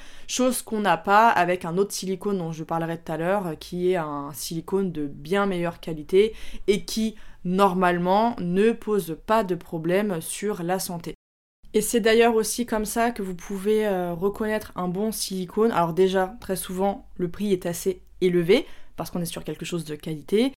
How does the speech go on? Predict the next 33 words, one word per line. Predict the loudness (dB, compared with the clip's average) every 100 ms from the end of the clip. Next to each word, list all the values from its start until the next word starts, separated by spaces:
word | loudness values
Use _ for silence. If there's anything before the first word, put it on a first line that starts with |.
| -8 0
mais | 4 6
il | 6
y | 6
a | 6
aussi | 4 0
souvent | -2 -2 2 4 6
une | 4
mention | 4 2 0 0 2 2
ou |
un | 2
certificat | -2 -2 -2 -4 -6 -4 -4 0 0
qui | 0 -4
va | -4
garantir | 0 4 4 2 0 -2
la | 0 -2
conformité | -4 -2 -2 -2 0 0 0
du, | -2 -8 -8 -10 -10
du | -12
produit, | -4 0 2
du | 0 -2
matériau, | 0 0 0 -2 2 6 6 4 -4 -16 0
à | 4
la | 6 4
réglementation | 4 2 2 0 -2 -2 -2 -2 -4 -6 -10 2
européenne | 4 6 4 4 4 4
en | -2
général, | -4 -4 2 2 2 -2 -14 -20 -4
pour | 4 6 6
limiter | 4 6 8 8 6 2 2 -8 -8
les | 0 4 6
risques | 4 0 0 -4
de | -2 0
migration | 4 4 4 4 4 2 -2 -2 0 0 -4